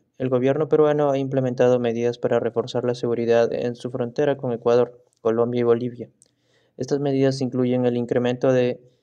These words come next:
la presencia policial en la zona, la instalación de puestos de control y la utilización de tecnologías para de-,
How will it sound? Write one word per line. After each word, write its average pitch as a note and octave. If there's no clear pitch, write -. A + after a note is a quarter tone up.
la B2+
presencia C3
policial C3+
en C3
la C3+
zona, B2
la B2+
instalación A#2+
de B2
puestos B2+
de B2+
control B2+
y B2
la A#2
utilización A#2
de B2+
tecnologías B2
para B2+
de-, A2+